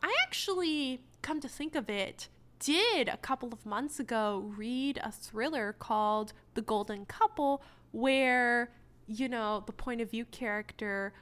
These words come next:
was a therapist, but in that book,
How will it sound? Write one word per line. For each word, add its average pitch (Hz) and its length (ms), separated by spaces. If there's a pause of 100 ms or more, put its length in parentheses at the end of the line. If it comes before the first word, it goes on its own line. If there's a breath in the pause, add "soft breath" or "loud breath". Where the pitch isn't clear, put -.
(320 loud breath)
was 339 400
a 233 80
therapist, 262 920 (400 soft breath)
but 254 640
in 247 180
that 403 300
book, 233 440